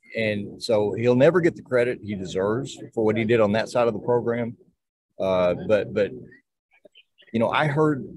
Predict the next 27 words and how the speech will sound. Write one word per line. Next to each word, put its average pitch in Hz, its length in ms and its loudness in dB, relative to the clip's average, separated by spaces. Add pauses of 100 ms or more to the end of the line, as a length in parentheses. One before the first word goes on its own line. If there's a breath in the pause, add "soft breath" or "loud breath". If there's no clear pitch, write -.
somebody 131 400 0
in 110 80 2
Oklahoma 110 320 -2
City, 101 500 -4
uh, 92 300 -2
on 101 140 -4
a 101 80 -4
radio 101 440 0
show 101 280 -4
this 90 240 -12
morning 107 320 -2
bring 104 260 -2
up 92 220 -4 (1120)
or 107 160 0
ask 147 280 0
the 131 80 -2
question, 127 560 0 (300)
uh, 101 160 0
Garen, 95 720 -6 (760)
the 107 100 -2
loss 117 360 2
of 104 120 -4
Cale 123 260 2
Gundy, 101 380 -2
has 98 160 -4
that 120 180 0
been 110 460 -4